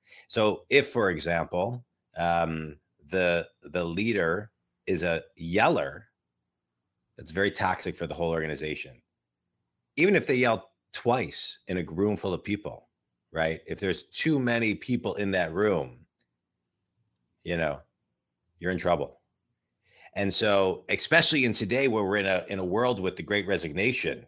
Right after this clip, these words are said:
right? Where people are more in alignment because of covid with their own personal values. Like, "Wait, I,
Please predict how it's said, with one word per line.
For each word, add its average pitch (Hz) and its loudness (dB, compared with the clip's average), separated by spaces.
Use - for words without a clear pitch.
right? 90 0
Where 87 0
people 123 -2
are 92 2
more 98 2
in 92 0
alignment 90 -2
because 127 0
of 127 -4
covid 82 -2
with 85 -6
their 92 -2
own 107 0
personal 92 -2
values. 92 -2
Like, 120 0
"Wait, 170 4
I, 151 6